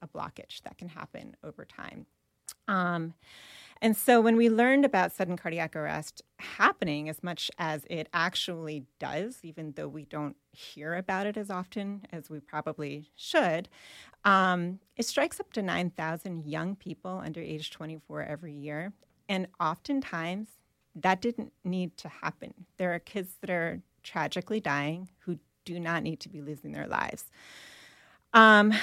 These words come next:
I'll talk a little bit more about what our foundation does specifically, but I, I do wanna tell you about Aiden's story, um,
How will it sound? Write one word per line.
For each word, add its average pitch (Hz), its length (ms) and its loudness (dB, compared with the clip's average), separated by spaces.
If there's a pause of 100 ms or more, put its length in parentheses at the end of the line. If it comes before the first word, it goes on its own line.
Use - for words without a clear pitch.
(160)
I'll 240 60 2
talk 330 260 4
a - 20 8
little 302 160 8
bit 233 140 6
more 208 220 10
about 180 400 8
what 185 180 8
our 180 80 8
foundation 160 560 0
does 151 240 -2
specifically, 175 880 -4 (100)
but 180 140 2
I, 196 180 6
I 214 80 4
do 294 240 4
wanna 349 200 4
tell 190 260 -2
you 180 160 2
about 165 240 -2
Aiden's 160 340 -6
story, - 600 -6
um, - 500 -6